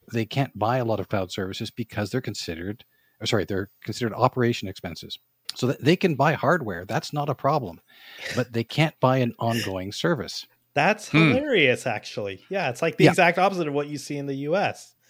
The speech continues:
Speaker 1: E-,
Speaker 2: typically.
Speaker 1: e-, exactly. Everyone
Speaker 2: <laughs>
Speaker 1: says, "Oh, I just wanna, I wanna level my budget so it's always a continuous operating thing." But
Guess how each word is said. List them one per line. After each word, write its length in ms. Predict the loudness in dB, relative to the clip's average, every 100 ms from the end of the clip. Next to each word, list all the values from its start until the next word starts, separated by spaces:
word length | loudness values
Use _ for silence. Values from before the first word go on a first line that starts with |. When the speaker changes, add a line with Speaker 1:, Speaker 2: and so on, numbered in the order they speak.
| _ _
Speaker 1:
E-, 120 | 0
Speaker 2:
typically. 320 | 0 -2 -4
Speaker 1:
e-, 80 | -2
exactly. 500 | 4 6 8 4 4
Everyone 240 | 6 8 6
Speaker 2:
<laughs> 0 |
Speaker 1:
says, 140 | 6
"Oh, 80 | 6
I 100 | 6
just 160 | 4 2
wanna, 200 | 0 0
I 80 | 0
wanna 220 | 0 2
level 280 | 4 4 2
my 160 | -2
budget 460 | 0 -2 0 0 0
so 120 | 0
it's 140 | 0 0
always 300 | 2 2 2
a 60 |
continuous 600 | 0 2 2 2 0 2
operating 320 | 2 2 -2
thing." 160 | -4 -4
But 140 | -4